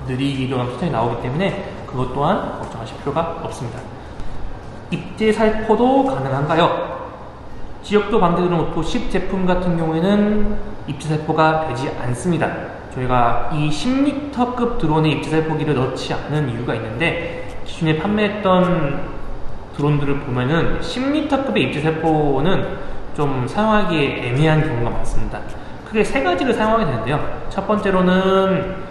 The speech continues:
비료를 사용하는데 비료는 이십 킬로 한 포대로 한 육백 평 정도를 치는 경우가 많은데 이 십 미터급의 통에는 넣어봤자 한 팔 킬로 들어갑니다.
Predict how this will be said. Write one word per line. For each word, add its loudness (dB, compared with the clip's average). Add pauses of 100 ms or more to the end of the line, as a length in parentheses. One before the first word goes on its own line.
(560)
비료를 4
사용하는데 2
비료는 2
이십 -2
킬로 0
한 2
포대로 2
한 -4
육백 0
평 2
정도를 0
치는 -2
경우가 -2
많은데 -4 (260)
이 -2
십 0
미터급의 0
통에는 2
넣어봤자 2
한 -2
팔 -6
킬로 -4
들어갑니다. -2